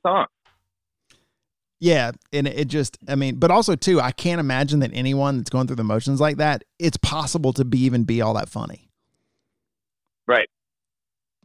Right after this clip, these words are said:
Speaker 1: No, and they're not. I mean,
Speaker 2: <laughs>
Speaker 1: th-, there's, like, it's like they're hacks, right? So, like, they can, they can do their fifteen minutes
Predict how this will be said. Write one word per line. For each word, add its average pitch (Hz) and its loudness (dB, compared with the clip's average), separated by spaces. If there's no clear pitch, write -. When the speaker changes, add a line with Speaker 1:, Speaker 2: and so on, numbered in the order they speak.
Speaker 1:
No, 165 2
and 143 2
they're 143 2
not. 180 2
I - 4
mean, 170 4
Speaker 2:
<laughs> - -16
Speaker 1:
th-, 170 0
there's, 202 4
like, 185 4
it's 175 2
like 185 2
they're 151 4
hacks, 151 0
right? 113 -2
So, 120 -6
like, 110 -2
they 117 0
can, 117 -8
they 123 0
can 120 -8
do 131 -4
their 113 2
fifteen 113 -6
minutes 156 0